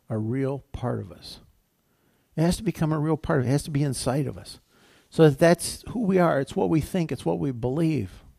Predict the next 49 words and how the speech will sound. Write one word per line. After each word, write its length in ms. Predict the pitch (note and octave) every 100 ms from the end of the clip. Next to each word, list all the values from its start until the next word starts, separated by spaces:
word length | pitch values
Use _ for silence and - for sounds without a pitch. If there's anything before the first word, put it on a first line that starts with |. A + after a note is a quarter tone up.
| _ _ _ _ _ _ _ _ _ _ -
You 120 | C3+
know, 40 | C#3
it 100 | C3
has 220 | F3 -
to 100 | C#3+
have 240 | E3 C#3+ -
action 520 | D#3+ E3+ - - B2
to 220 | - A#2+
it. 120 | G2+ -
It's 160 | C3 -
just 180 | D#3+
not 220 | E3+ C#3+ C3+
enough 160 | C3+
to 60 | -
say, 240 | C3 A#2 - - _ -
"Oh, 180 | C#3 -
I 180 | C#3
believe." 540 | C3+ C3 C#3 B2+ A2 -
But, 160 | - A#2 _
you 80 | -
know, 200 | A#2+ C3 -
it 100 | A#2+
has 240 | C#3+ C#3
to 100 | -
become 500 | A2+ - C3 A2+ A2 - _ _ _ _ -
who 200 | - C#3+
we 180 | A#2
are. 280 | G2 - - _ _ _ _ _ _ _ _
It 60 | C3
has 180 | D#3 D#3
to 60 |
become 460 | G3 C#3+ D3 C#3 A#2+ _ _ -
a 80 |
part 340 | B2 - C#3 C3+
of 80 | G#2
us. 140 | -
It 60 | C#3
has 160 | D3+
to 40 | -
become 320 | D#3+ C3+ B2+
a 40 |
l-, 160 | B2 - -
way 180 | C3+ C3+
of 140 | A#2+
life. 260 | B2 A#2+ - - -
Faith 360 | - E3+ E3+ -
has 260 | C#3+ C#3+ -
to 80 | C3
have 300 | C#3 B2